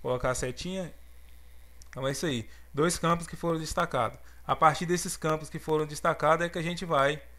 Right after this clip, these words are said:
é, saber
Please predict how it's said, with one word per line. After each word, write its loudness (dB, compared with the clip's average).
é, 0
saber 4